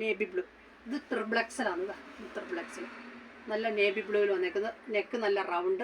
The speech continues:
റൗണ്ട് നെക്ക്. ഇതാ, ഇതിൻ്റെ അവിടെ ത്രെഡ് വർക്ക് ഉണ്ട്. ഇതാ.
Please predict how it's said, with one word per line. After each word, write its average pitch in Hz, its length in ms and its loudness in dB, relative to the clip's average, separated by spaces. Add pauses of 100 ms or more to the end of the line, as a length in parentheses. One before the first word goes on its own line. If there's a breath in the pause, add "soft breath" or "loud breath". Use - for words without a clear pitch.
(160)
റൗണ്ട് 190 340 2
നെക്ക്. 196 220 -2 (1160)
ഇതാ, - 140 -10 (420)
ഇതിൻ്റെ 208 260 0
അവിടെ 180 120 -2 (920)
ത്രെഡ് 196 320 -2
വർക്ക് - 240 -4
ഉണ്ട്. 175 160 0 (1600)
ഇതാ. - 160 -4